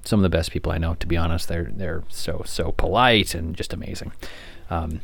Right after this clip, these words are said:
but, so yeah, I think we, we definitely got a little tangential, but kinda getting back to what I asked earlier of, like, when did that start to change for you as far as, like, the doubts and, and leaving? And 'cause you mentioned, like,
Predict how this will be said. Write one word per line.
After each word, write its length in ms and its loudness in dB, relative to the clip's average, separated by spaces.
but, 260 2
so 140 4
yeah, 340 6
I 120 8
think 180 6
we, 160 8
we 160 6
definitely 280 4
got 180 6
a 40 0
little 160 6
tangential, 840 4
but 300 6
kinda 180 4
getting 200 4
back 180 4
to 100 2
what 120 6
I 80 4
asked 280 2
earlier 320 6
of, 360 -2
like, 380 -2
when 340 6
did 120 6
that 160 4
start 200 4
to 60 -4
change 320 0
for 100 -4
you 140 0
as 100 -2
far 160 0
as, 100 0
like, 120 -4
the 80 -4
doubts 520 0
and, 520 -4
and 400 -4
leaving? 800 0
And 240 -2
'cause 120 0
you 80 8
mentioned, 460 4
like, 320 2